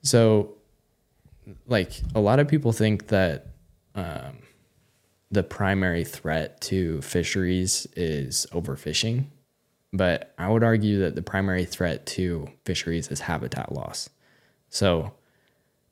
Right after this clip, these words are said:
you know, once the fish lose the space to reproduce and live, it doesn't, you know, whether or not you fish 'em or not, they're gonna die, and they're not coming back. So that's,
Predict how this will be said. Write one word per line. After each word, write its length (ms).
you 80
know, 180
once 460
the 160
fish 560
lose 580
the 160
space 560
to 180
reproduce 920
and 240
live, 580
it 140
doesn't, 440
you 140
know, 200
whether 260
or 40
not 180
you 80
fish 240
'em 80
or 60
not, 180
they're 100
gonna 200
die, 280
and 160
they're 80
not 220
coming 300
back. 320
So 180
that's, 540